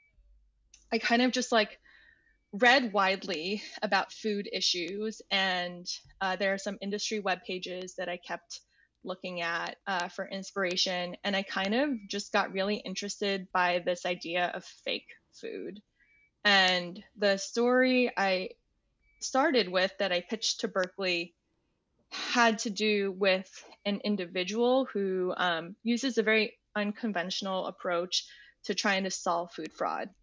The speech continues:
I don't actually want to say anything explicitly because this is an idea that I hope I still can develop, and I don't want all your, uh, <laughs> listener base to go and scoop me. Um, so I pitched a very different story then as, like,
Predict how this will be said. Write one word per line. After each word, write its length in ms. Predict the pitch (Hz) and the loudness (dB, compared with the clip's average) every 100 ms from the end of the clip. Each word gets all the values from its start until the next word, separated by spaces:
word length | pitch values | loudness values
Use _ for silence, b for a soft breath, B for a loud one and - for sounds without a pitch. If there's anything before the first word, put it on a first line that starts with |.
| - | 2
I 60 | |
don't 160 | 208 233 | 4 6
actually 260 | 254 - 240 | 6 4 4
want 240 | 185 147 | 2 0
to 120 | 196 | -4
say 180 | 185 175 | 0 0
anything 560 | 165 175 180 170 123 170 _ _ _ _ _ _ | 2 -2 -4 -6 -6 -10 _ _ _ _ _ _
explicitly 920 | 190 - - - 202 - 214 226 247 - | -12 -8 -6 -4 -4 0 2 4 2 -4
because 480 | 175 180 156 175 - - 190 | -6 -4 -4 -6 -14 -16 -6
this 220 | 180 - | -6 -6
is 100 | 170 | -6
an 120 | 175 - | -8 -4
idea 320 | 170 170 175 | -4 0 0
that 140 | 180 165 | 0 -2
I 60 | |
hope 240 | 170 180 165 | -2 -4 -4
I 60 | |
still 300 | 175 165 165 - | -4 -6 -6 -6
can 160 | 180 | -8
develop, 440 | 180 175 139 208 226 - _ | -6 -4 0 0 -2 -12 _
and 300 | 175 165 175 | -2 -2 -6
I 60 | 190 | -4
don't 220 | 180 190 | -4 0
want 240 | 175 170 - | 0 -2 -4
all 320 | 180 165 185 _ B B B - | -2 -2 -4 _ B B B 0
your, 320 | 190 165 165 | 2 4 2
uh, 220 | 185 165 | 2 2
<laughs> 240 | 202 247 262 | 2 2 4
listener 460 | 226 - 208 190 | 4 4 2 2
base 260 | 170 180 - | 2 0 -2
to 120 | 202 | -2
go 240 | 180 170 170 | 2 2 2
and 120 | 185 | -4
scoop 300 | - 180 - | -4 -4 -2
me. 240 | 143 - B B B | -4 -4 B B B
Um, 280 | - 202 190 | 8 8 6
so 260 | 196 214 202 | 6 6 6
I 100 | 220 | 2
pitched 300 | 269 - 277 | 2 0 2
a 40 | |
very 260 | 247 240 247 | 4 4 2
different 340 | 208 214 180 | -2 -4 -6
story 320 | - 190 180 | -4 -2 0
then 240 | 170 160 165 | 0 -2 -2
as, 200 | 185 180 | -4 -4
like, 140 | 170 | -8